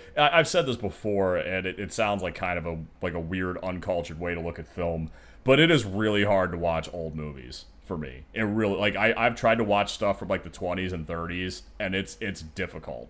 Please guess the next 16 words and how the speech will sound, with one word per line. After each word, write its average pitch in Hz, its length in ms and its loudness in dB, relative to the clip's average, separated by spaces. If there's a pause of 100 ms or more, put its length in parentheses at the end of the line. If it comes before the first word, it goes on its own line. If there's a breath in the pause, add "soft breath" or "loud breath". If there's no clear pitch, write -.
because 95 280 -2
it's 85 200 -6
just 95 400 -2 (380 soft breath)
the 110 80 2
way 101 320 2
people 98 340 -6
talk 113 540 2
and 98 100 -4
the 92 40 -4
way 92 120 -2
they 87 140 -6
interact 90 560 -2
with 98 100 -2
each 90 180 -4
other 92 440 0
and 80 420 -6